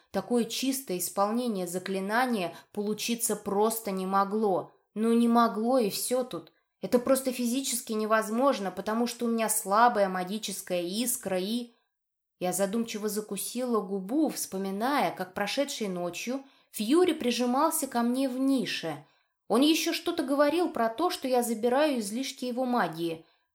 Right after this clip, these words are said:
Что же это получается? Вот это силище, это его излишки? Крохи его истинной магии, которые он не мог по каким-то причинам в себе удержать, и которые каким-то неведомым мне образом смогла впитать в себя я?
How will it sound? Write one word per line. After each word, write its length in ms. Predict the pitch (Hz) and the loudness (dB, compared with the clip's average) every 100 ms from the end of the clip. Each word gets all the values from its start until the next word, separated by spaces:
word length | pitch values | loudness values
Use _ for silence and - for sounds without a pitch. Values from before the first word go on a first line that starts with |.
| _ | _
Что 280 | - - 285 | -16 -4 -2
же 140 | 262 | 0
это 140 | 294 294 | -2 -4
получается? 920 | 294 277 285 - 185 165 - - 143 _ _ _ _ | -6 -6 -6 -4 -2 -2 -6 -8 -10 _ _ _ _
Вот 160 | 190 214 | -4 0
это 180 | 240 | 0
силище, 720 | 226 - 170 165 170 - 214 208 _ _ | 0 -4 -4 -6 -6 -6 -8 -10 _ _
это 200 | 175 185 | -8 -2
его 340 | 180 180 185 | 0 2 0
излишки? 640 | 185 185 262 294 - 190 - _ _ - | 0 0 -4 -4 -6 -8 -8 _ _ -4
Крохи 400 | 226 269 277 240 | 2 2 2 0
его 180 | 226 | 0
истинной 440 | 247 247 - 247 220 | -2 -4 -2 0 2
магии, 440 | 190 202 220 269 | 4 4 4 0
которые 460 | 262 180 196 208 208 | 0 -2 0 0 0
он 180 | 214 208 | 0 -2
не 80 | |
мог 320 | 185 175 214 - | -2 -2 -4 -4
по 80 | |
каким-то 460 | 190 185 220 214 180 | -4 -4 -4 -6 -6
причинам 560 | - 170 - 180 214 233 | -6 -8 -6 -4 -2 -2
в 40 | |
себе 380 | - 185 170 202 | -4 -4 -2 0
удержать, 760 | 202 175 175 156 165 202 - - _ _ | 0 0 -2 0 2 2 0 -12 _ _
и 80 | 233 | 0
которые 600 | 233 226 233 269 294 254 | 4 4 6 4 4 2
каким-то 500 | 226 202 240 262 247 | 2 0 -2 -4 -4
неведомым 720 | 214 190 190 220 214 196 175 | -4 -2 -2 -2 -2 -4 -4
мне 180 | 185 220 | -2 -2
образом 600 | 180 165 160 180 180 240 | -2 -2 0 -2 -2 -4
смогла 480 | 240 190 170 170 165 | -4 -2 -2 -2 -4
впитать 480 | - 185 180 175 170 | -2 -4 -2 -2 -2
в 60 | |
себя 320 | - 185 180 | -6 -4 -2
я? 380 | 175 170 190 269 | 0 0 -2 -2